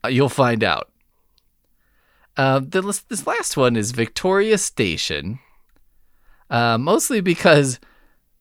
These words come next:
uh, under the promotions, so Victoria Station, I think, was a, uh, railroad-themed steakhouse. So, like, sometimes it'd be, like, in a rail car or whatever. But under the promotions, uh, there were some interesting ones.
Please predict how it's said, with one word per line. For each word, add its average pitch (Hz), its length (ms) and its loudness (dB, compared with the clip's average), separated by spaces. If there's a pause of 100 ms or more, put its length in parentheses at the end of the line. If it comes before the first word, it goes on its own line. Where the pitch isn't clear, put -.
(100)
uh, 110 280 2
under 233 240 -4
the 143 200 -2
promotions, 110 840 -2 (160)
so 185 140 2
Victoria 226 460 -2
Station, 151 600 -2
I 117 80 -2
think, 123 280 -6
was 107 200 -2
a, 98 280 0
uh, 87 180 0
railroad-themed 175 1000 2
steakhouse. - 840 -2 (600)
So, 123 200 0
like, 107 220 -2
sometimes 110 520 -2
it'd 98 120 -6
be, 101 120 -2
like, 98 240 -2
in 101 100 -4
a 92 60 -4
rail 101 320 -4
car 104 460 0
or 104 40 -4
whatever. 107 480 -4 (1700)
But 262 100 -4
under 359 160 0
the 220 180 -2
promotions, 127 920 0 (680)
uh, 98 340 -2
there 95 160 -2
were 95 100 -2
some - 200 -6
interesting 95 560 -8
ones. 90 440 -6